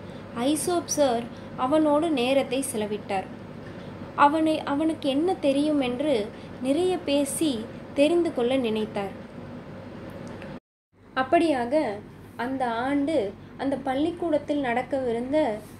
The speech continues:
திறன்களுக்கான போட்டிகளில், talent காம்படிஷனில் சிபியின் பெயர் இடம்பெற்றிருந்தது. அனைத்து சக மாணவர்களும் சிபியை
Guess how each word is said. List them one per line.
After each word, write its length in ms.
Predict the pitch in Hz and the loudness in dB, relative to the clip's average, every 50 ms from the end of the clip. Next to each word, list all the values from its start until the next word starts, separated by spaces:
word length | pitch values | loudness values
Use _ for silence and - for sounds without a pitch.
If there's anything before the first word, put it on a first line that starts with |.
| - - | -8 0
திறன்களுக்கான 800 | - 302 311 320 330 339 320 330 320 302 - - 269 254 254 254 240 - | 2 4 4 4 2 2 0 2 0 0 0 -2 -6 -4 -4 -6 -6 -2
போட்டிகளில், 720 | 240 233 233 233 254 240 233 220 233 277 302 269 214 208 - - - - - - - | -2 -2 -2 -2 -6 -4 -2 -2 0 0 0 -2 -2 -4 -8 -12 -18 -18 -18 -8 -4
talent 400 | 254 254 285 311 330 330 320 311 | -2 0 2 2 2 2 2 2
காம்படிஷனில் 840 | - 269 254 247 233 254 240 - 240 226 - 247 240 269 285 240 - 226 - - - - - - - | 0 -2 -2 -2 -4 -6 -4 -4 -8 -8 -6 -6 -4 -2 -2 -4 -4 -8 -10 -14 -18 -16 -14 -4 2
சிபியின் 440 | 320 311 277 339 370 370 349 311 302 | 2 4 4 4 4 4 4 2 2
பெயர் 240 | - 240 254 285 | 2 0 2 2
இடம்பெற்றிருந்தது. 960 | 285 269 233 247 262 254 247 254 - - 226 208 196 196 208 208 196 196 190 - - - - - - - - - - - - - - - - - | 2 2 0 0 -2 -2 -2 -4 -4 -4 -6 -6 -4 -4 -4 -4 -6 -6 -8 -8 -16 -18 -20 -20 -20 -18 -18 -18 -18 -18 -20 -18 -18 -18 -14 -6
அனைத்து 420 | 247 262 294 359 392 392 392 359 | 0 2 4 4 4 4 4 0
சக 300 | 311 - 277 254 262 311 | 0 0 0 2 4 4
மாணவர்களும் 960 | 311 294 269 262 269 285 285 277 269 262 240 233 240 269 311 320 254 214 220 220 - - - - - - - - | 4 4 2 2 2 2 0 0 0 -2 -2 -2 -2 0 0 0 0 -2 -6 -10 -12 -18 -18 -18 -16 -12 -6 -2
சிபியை 720 | 294 277 262 269 339 339 330 320 311 320 302 240 208 214 | -2 -2 0 2 2 4 4 4 4 4 2 2 -2 -6